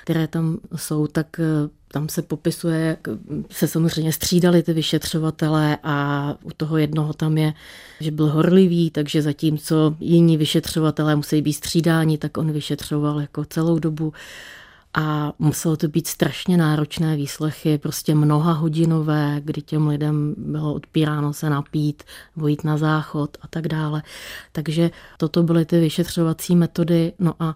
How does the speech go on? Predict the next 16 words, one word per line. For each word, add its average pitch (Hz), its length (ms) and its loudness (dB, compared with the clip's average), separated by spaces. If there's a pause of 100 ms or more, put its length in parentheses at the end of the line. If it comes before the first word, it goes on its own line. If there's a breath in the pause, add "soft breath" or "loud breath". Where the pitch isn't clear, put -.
klasické 160 560 -4
tedy 170 220 0
otázkové 160 580 -2
protokoly, 151 560 -4
které 156 280 -2
známe 151 340 2
i 156 40 4
z 143 40 -2
dalších 139 380 -6
procesů, 151 420 -6
nejvíc 147 300 -2
asi 147 180 -6
z - 60 -12
procesu 151 440 -6
se 151 120 -4
Slánským. 156 640 -4